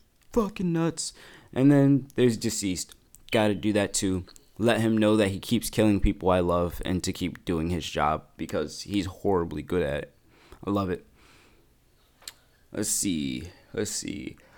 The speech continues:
It's a little light because I'm getting back on stuff. So it's a really short podcast episode. But I promise, if you guys stick with me, I'm gonna get back on track to it. Um, and the time it took me to finish this other half of the podcast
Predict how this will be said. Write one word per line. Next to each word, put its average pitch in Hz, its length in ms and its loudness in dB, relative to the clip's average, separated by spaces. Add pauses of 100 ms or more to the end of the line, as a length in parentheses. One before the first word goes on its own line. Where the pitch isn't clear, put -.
(220)
It's 147 180 2
a 160 60 2
little 160 200 6
light 120 400 4
because 110 200 -2
I'm 107 120 -2
getting 117 280 0
back 104 260 -2
on 110 180 2
stuff. 123 460 -2
So 160 160 6
it's 165 120 4
a 196 60 2
really 208 220 4
short 151 320 -2 (200)
podcast 104 460 -4
episode. 98 420 -8
But 139 120 2
I 135 40 6
promise, 120 540 2
if - 60 -20
you - 60 -10
guys 107 220 2
stick 98 220 -2
with 92 180 -4
me, 85 220 -2 (1120)
I'm 107 180 0
gonna 101 160 2
get 80 220 -2
back 85 360 -2 (400)
on 107 180 2
track 87 380 0
to 90 160 -4
it. 87 240 -2 (440)
Um, 95 520 -4 (1700)
and 123 120 6
the 117 80 4
time 139 320 4
it 135 80 0
took - 220 -2
me 107 120 2
to 104 140 -8
finish 107 380 0
this 101 220 -2
other 104 260 0
half 98 320 0
of 87 100 -10
the 82 100 -6
podcast - 720 -4